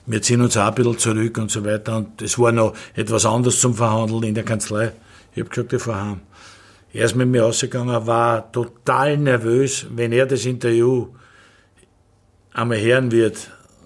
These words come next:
da wird er, er wird lachen drüber. Er hat zappelt, dass er nicht geht, hat mich begleitet bis zum Aufzug. Beim Aufzug gesagt, „Komm zurück, komm zurück.“ Und ich hab gesagt, „Nein, ich komm nicht zurück.“ Ich habe zu ihm einen Za-, einen wahren Satz gesagt, der sich bewahrheitet hat.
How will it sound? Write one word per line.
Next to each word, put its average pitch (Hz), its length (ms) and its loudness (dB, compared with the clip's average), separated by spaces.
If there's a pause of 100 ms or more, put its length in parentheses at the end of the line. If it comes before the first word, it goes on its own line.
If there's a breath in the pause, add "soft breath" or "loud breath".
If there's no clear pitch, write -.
da 110 160 -10
wird 110 140 -4
er, 104 300 0 (160)
er 107 120 -10
wird 113 220 2
lachen 117 380 2
drüber. 101 320 -4 (280 loud breath)
Er 117 120 2
hat 117 120 -4
zappelt, 127 480 0
dass 120 140 2
er 127 220 2
nicht 123 180 -2
geht, 127 160 -2
hat 120 180 -2
mich 123 160 -4
begleitet 127 600 -2
bis 170 280 2
zum 151 280 0 (320 loud breath)
Aufzug. 147 640 2 (320 loud breath)
Beim 123 160 2
Aufzug 127 260 0
gesagt, - 220 -2
„Komm 196 180 2
zurück, 190 240 0
komm 185 180 0
zurück.“ 185 240 4
Und 147 60 2
ich 127 80 0
hab - 60 -12
gesagt, 135 200 0
„Nein, 151 120 -2
ich 170 60 -6
komm 175 180 -2
nicht 185 160 0
zurück.“ 120 200 -2 (540 loud breath)
Ich - 160 -4
habe 143 220 4
zu - 100 2
ihm 143 140 2
einen 127 340 0
Za-, 131 200 0
einen 127 280 -2
wahren 139 240 0
Satz 135 300 0
gesagt, 127 340 -4
der 120 80 0
sich 101 240 -8
bewahrheitet 123 720 -2
hat. 165 280 -8